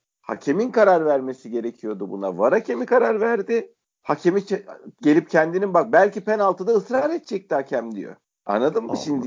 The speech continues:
Speaker 1: Yani
Speaker 2: Allah Allah.
Speaker 1: sana göresi, bana göresi olan pozisyon. Niye o gelip de şey yapmadı, hakemi çağırmadı bilmem ne. E diyor, bunun tekrarı mektarı mı olur? Yani ne olur bunda? Yok, o tekrar kural hatası değil, bu tekrarı olmaz diyor.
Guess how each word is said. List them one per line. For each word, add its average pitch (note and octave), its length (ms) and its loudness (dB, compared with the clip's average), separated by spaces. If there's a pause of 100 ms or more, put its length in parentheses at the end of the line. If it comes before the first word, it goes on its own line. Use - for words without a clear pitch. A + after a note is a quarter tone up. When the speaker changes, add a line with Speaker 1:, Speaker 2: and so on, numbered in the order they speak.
Speaker 1:
Yani B2+ 180 4
Speaker 2:
Allah - 460 -2
Allah. - 260 -4
Speaker 1:
sana D#3+ 240 2
göresi, - 420 -2
bana D#3+ 180 2
göresi G#3 360 -2
olan D#3+ 260 0
pozisyon. B2 500 -10
Niye C3+ 260 -4
o A3+ 160 4
gelip F#3 320 0
de D#3 100 -4
şey D3 200 -2
yapmadı, C3+ 360 -2
hakemi C3+ 360 -6
çağırmadı C3 540 0
bilmem E3 300 -6
ne. - 60 -8
E C3 180 4
diyor, F#3+ 340 4
bunun F3 280 -2 (300)
tekrarı F3+ 480 6
mektarı F#3 520 2
mı G3+ 80 -2
olur? D3 200 -2
Yani D3 200 -2
ne F3+ 60 0
olur F#3 280 2
bunda? C#3+ 180 -6
Yok, G#3+ 240 4
o A3+ 120 2
tekrar G3+ 400 -6 (220)
kural F3+ 200 0
hatası F#3+ 420 2
değil, - 140 -6
bu F3 80 -12
tekrarı E3 420 -2
olmaz F3 340 -4
diyor. - 120 -14